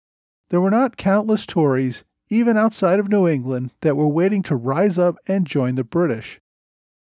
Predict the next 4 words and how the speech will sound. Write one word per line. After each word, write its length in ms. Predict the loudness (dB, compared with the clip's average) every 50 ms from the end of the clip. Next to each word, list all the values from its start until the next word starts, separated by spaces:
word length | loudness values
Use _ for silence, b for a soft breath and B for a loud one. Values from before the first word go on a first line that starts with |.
| _ _ _ _ -2
Rather, 540 | 0 0 2 2 2 2 2 2 0 -4 _
wherever 420 | -4 -2 0 2 2 2 0 0 0
regulars 580 | 2 0 0 0 0 2 2 0 0 -4 -2
marched, 560 | 0 0 2 2 0 -4 _ -16 -20 -20 -20